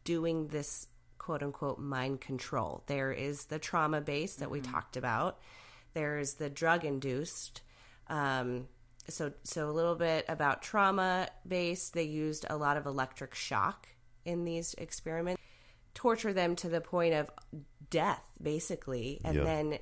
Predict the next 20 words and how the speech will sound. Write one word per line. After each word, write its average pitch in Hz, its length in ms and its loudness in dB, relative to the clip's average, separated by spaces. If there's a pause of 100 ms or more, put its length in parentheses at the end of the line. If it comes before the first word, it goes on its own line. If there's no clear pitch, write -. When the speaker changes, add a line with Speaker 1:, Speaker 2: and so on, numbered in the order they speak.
(140)
Speaker 1:
as 160 300 4
they're 151 160 0
torturing 160 600 -4
them, 139 220 -2
they're 147 260 -4
inserting 151 760 0
the 147 140 -2
information 151 880 -2
that 135 260 -4
they 151 340 0 (280)
want 143 720 -2
this - 560 -2 (460)
person, 151 460 -2
soldier, 143 560 -2
whoever 143 460 0
it 135 100 -2
is, 143 420 2
to 156 140 -4
then 143 240 -2
carry 147 400 -4